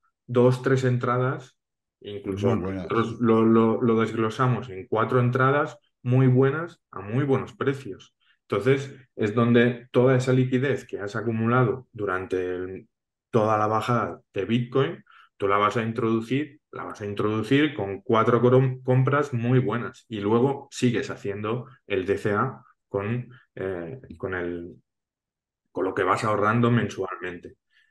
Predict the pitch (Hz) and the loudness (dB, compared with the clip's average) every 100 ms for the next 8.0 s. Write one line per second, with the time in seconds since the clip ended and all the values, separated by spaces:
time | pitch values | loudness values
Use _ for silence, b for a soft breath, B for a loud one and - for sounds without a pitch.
0 | _ 127 123 113 127 135 185 185 175 170 | _ 0 0 2 0 2 0 0 0 -2
1 | 175 - 151 120 123 127 110 - 135 147 | -4 -2 -2 -2 -8 -8 -10 -6 -4 -2
2 | 175 B B _ _ 110 107 110 107 107 | -4 B B _ _ -6 -6 -4 -2 0
3 | 104 - 107 110 - 135 131 - _ _ | -2 -2 -4 -4 -2 -2 -2 -10 _ _
4 | 110 117 110 143 160 95 82 _ _ 98 | -6 -2 2 2 0 -4 -8 _ _ -12
5 | 104 117 120 117 110 120 117 113 110 - | -6 -4 -2 -2 0 -2 -2 -2 -2 -4
6 | 110 143 98 - 95 92 95 110 120 131 | -6 -6 -6 -6 -6 -6 -4 -2 -2 -6
7 | _ _ 95 95 117 113 107 143 127 - | _ _ -16 -6 -6 -4 -2 0 0 -4